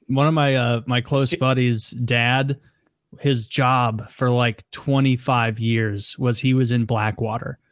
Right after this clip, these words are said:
Speaker 1: And so he
Speaker 2: Ooh.
Speaker 1: like, went around basically as a French Foreign Legion kind of guy, like, just
Speaker 2: Mercenary.
Speaker 1: fighting, a mercenary, literally fighting on behalf of, like,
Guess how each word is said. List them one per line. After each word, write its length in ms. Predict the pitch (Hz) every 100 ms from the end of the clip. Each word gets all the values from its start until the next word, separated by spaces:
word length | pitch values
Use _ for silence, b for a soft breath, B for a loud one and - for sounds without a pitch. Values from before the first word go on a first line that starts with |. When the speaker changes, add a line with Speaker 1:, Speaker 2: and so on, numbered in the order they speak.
| _ _ -
Speaker 1:
And 200 | 127 123
so 240 | 143 127
he 300 | 113 131 127
Speaker 2:
Ooh. 60 | 110
Speaker 1:
like, 260 | 123 117 -
went 320 | 123 131 135
around 680 | 131 127 127 127 123 113 110 - _ _ _ _ _ -
basically 540 | 135 143 143 135 139 131
as 180 | 127
a 400 | 127 123 120 117 120 - _ -
French 360 | 139 135 123
Foreign 420 | - 147 139 131
Legion 400 | 127 139 131 131
kind 260 | 123 135 127
of 80 | 120
guy, 460 | 127 120 110 110 - -
like, 320 | 120 113 107 -
just 280 | 127 120
Speaker 2:
Mercenary. 420 | 147 294 156 120 98
Speaker 1:
fighting, 580 | - 143 135 131 120
a 60 | 151
mercenary, 480 | 180 208 139 110 101
literally 520 | 131 165 127 107 104 b b b
fighting 680 | - - 147 151 156 147 143 -
on 160 | 139
behalf 460 | 131 127 135 131 123
of, 140 | 127
like, 280 | 131 117 -